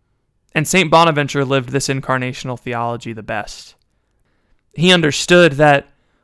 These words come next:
when he studied, he did it for the same reason why a husband lays his life down for his wife,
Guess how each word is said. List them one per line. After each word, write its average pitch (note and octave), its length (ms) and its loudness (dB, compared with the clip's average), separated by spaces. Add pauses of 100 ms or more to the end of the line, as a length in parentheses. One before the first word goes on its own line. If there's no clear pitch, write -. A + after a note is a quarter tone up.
(320)
when D#3+ 220 0
he F3 180 2
studied, D#3 760 2 (680)
he E3+ 200 -6
did D#3+ 160 0
it E3 180 -2 (280)
for E3 180 0
the D3 180 -2
same D#3+ 340 0
reason D3 320 -4
why C3+ 460 -4 (880)
a C#3 100 0
husband D3 360 0
lays D3 240 0
his C#3 140 -8
life C3+ 240 0
down C3 240 -2
for C3 160 -6
his B2 140 -8
wife, C3 460 -8